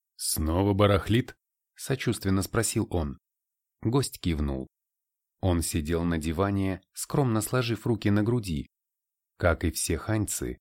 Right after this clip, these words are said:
он отличался небольшим ростом и способностью занимать мало места.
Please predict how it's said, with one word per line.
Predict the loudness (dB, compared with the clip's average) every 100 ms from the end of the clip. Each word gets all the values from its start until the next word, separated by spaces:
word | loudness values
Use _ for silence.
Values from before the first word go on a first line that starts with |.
| _ _
он | 2 4 4
отличался | 4 0 0 0 2 2
небольшим | 4 4 2 2 2 2
ростом | 0 0 0 0 -2 _ _
и | -2
способностью | 0 0 -2 0 2 0 0 0
занимать | 2 4 4 4 2
мало | 0 0 0
места. | 0 -2 -4 -4 -8